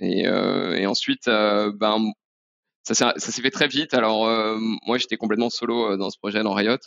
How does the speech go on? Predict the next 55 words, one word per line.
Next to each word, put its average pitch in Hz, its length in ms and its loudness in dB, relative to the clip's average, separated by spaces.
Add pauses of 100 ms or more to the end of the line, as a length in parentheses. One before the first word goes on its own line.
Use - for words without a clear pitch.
(460)
Et 107 60 -2
je - 80 -8
pense 131 180 0
que - 100 -10
c'était 98 260 0
aussi 101 280 0
a-, 104 240 4
assez 101 220 0
agréable 113 240 0
d'avoir 110 220 2
une 104 80 -2
deadline, 120 360 2
puisqu'en - 300 -12
fait, 107 240 -2
euh, 98 120 0 (140)
Y, 101 220 -4
à 95 100 2
Y 101 140 -2
Combinator, 107 380 -2
il - 20 0
y 104 40 0
a 98 60 0
une 101 60 -2
deadline 107 400 -2
qui 92 240 -2
est, 92 80 0
euh, 90 180 -2 (320)
ce - 120 -8
qu'ils 113 140 -2
appellent 101 240 -4
Demo 104 200 -2
Day, 107 340 2
euh, 92 140 -2
qui - 180 -10
est - 20 0
en 85 80 -2
fait - 240 -6
une, 90 120 -2
euh, 90 240 0 (580)
une, 98 160 -2
une 82 400 -2
présentation, 107 720 -2
euh, 92 120 -2
trois - 180 -2
mois 101 100 0
plus 101 160 -12
tard 110 340 0
où 101 80 -2
on 98 200 0
présente 101 320 -2
devant 92 160 -4
trois - 180 -2
mille 98 100 2
investisseurs, 101 720 -2
euh, 87 640 0